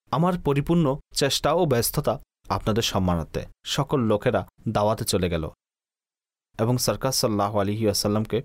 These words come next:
মাল সামানের রক্ষণাবেক্ষণের জন্য রেখে গেল। বাকি পুরো কাফেলা খানকায় চলে গেল। নবী করিম সাল্লাল্লাহু আলাইহি ওয়াসাল্লাম এই গাছের পাশে মাল সামানের সাথে রয়ে গেলেন। এখন বুহাইরা বর সকল মেহমানদের উপর লক্ষ্য করলেন, কিন্তু তিনি সেই চিহ্ন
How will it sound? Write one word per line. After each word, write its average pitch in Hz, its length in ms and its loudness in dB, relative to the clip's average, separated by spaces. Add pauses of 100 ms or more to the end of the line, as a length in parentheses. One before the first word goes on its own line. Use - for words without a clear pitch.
(120)
মাল 143 300 4
সামানের 127 460 0 (140)
রক্ষণাবেক্ষণের 110 960 0
জন্য 101 320 0 (360)
রেখে 101 280 0
গেল। - 240 -6 (160)
বাকি 170 280 0
পুরো 170 260 0
কাফেলা 113 540 0
খানকায় 117 340 2
চলে 90 220 0
গেল। 80 160 -2 (140)
নবী 123 180 2
করিম 120 220 2
সাল্লাল্লাহু 110 500 0
আলাইহি 104 240 2
ওয়াসাল্লাম 101 420 2
এই 139 120 0
গাছের 110 280 0
পাশে 90 400 0
মাল 110 220 2
সামানের 104 360 0
সাথে 104 340 -2 (260)
রয়ে 87 240 2
গেলেন। 80 280 -4 (480)
এখন 131 320 0 (360)
বুহাইরা 135 440 2
বর 110 120 2
সকল 147 420 -2
মেহমানদের 117 540 2
উপর 107 200 0 (480)
লক্ষ্য 104 320 0
করলেন, 90 280 0
কিন্তু 156 300 -2
তিনি 143 220 2
সেই 160 380 0
চিহ্ন 165 400 2